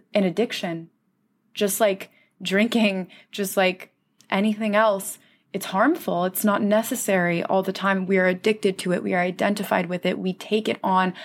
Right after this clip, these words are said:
as if it is us. And we say, "I need this to survive." Realize that you don't, and realize that through presence. How many precious moments you're missing because you're inside of your head.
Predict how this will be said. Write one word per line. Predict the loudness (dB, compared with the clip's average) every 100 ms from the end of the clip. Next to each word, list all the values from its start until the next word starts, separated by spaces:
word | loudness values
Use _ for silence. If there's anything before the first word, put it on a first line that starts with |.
| -6
as | -2 0
if | 0
it | 0
is | -2 0
us. | 2 2 2 -2 -4 -14 -2
And | 0
we | 2
say, | 2 2 2 2 -2 -6 _ -20 _ _ _ _ _ -6
"I | 0
need | 4 4
this | 2 -2
to | -6
survive." | -4 -2 2 2 2 -2 -14 _ _ _ _ _ _ _ -4
Realize | 0 4 4 4 0 -4 _ _ _ _ _ _ _
that | -4 -2
you | 0
don't, | 2 2 -2 -4
and | -2 -2 -6 _ -10
realize | 0 2 4 2 2
that | -2 -2
through | -6 -6
presence. | -4 -4 -4 -8 -12 -20 -4
How | 0 0
many | 0 -2
precious | -2 -2 -2
moments | 0 0 -2 -4
you're | -2
missing | -2 -2 -4 -6
because | -6 -6
you're | -4
inside | -4 -4 -2 -2
of | -2
your | -4
head. | 0 0 -2